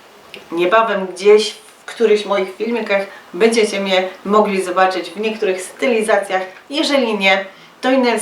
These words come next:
na Instagramie dodaję bardzo dużo zdjęć. Dziękuję ślicznie za uwagę. Do następnego, do miłego. Buźka wielka, pa, pa. Następny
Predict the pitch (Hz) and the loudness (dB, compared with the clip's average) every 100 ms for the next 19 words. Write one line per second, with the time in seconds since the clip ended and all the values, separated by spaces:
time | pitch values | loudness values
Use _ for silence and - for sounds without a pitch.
0 | - 220 214 220 - 196 208 208 190 190 | -6 -2 0 0 0 0 2 2 0 -6
1 | 190 208 208 190 190 240 226 214 214 208 | -4 0 4 4 4 2 2 -2 0 0
2 | 196 196 196 190 - - - - - 170 | -2 -6 -6 -6 -12 -20 -20 -20 -20 -2
3 | 208 247 233 202 214 - 202 202 185 196 | 2 4 4 2 0 -4 -2 2 4 4
4 | 190 185 185 185 180 220 247 254 262 254 | 4 4 2 0 0 2 4 2 0 -2
5 | 226 214 214 202 214 247 262 254 247 226 | -2 2 4 4 4 4 4 0 6 8
6 | 226 220 214 - - - 165 175 330 - | 8 6 4 2 -12 -18 -6 0 2 2
7 | 269 254 226 226 208 202 196 - - - | 2 4 2 2 2 2 2 2 0 -2
8 | - - 202 - 214 208 208 196 | -10 -8 -8 -6 -6 -6 -2 -2